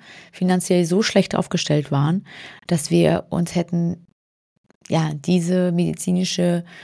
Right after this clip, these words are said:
Leistung für meine Oma gar nicht bezahlen können. Uns waren mehr oder weniger die Hände gebunden, wir, beziehungsweise wir haben, wir waren finanziell so schlecht aufgestellt. Und es hat mir so in der Seele wehgetan,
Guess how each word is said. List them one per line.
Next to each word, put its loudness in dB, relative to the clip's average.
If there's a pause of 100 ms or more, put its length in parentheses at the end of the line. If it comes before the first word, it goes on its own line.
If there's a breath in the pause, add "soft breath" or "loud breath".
(640 loud breath)
Leistung 4
für 0
meine 2
Oma 2
gar -2
nicht -4
bezahlen -2
können. -4 (1200 loud breath)
Uns 2
waren 6 (120)
mehr 6
oder 6
weniger 4
die 0
Hände 4
gebunden, 2
wir, -2
beziehungsweise -4
wir 0
haben, -2 (600)
wir 2
waren 2
finanziell -2
so -4
schlecht -4
aufgestellt. -4 (560 loud breath)
Und -2
es -4
hat -2
mir 4
so 6
in 0
der 2
Seele 4
wehgetan, -2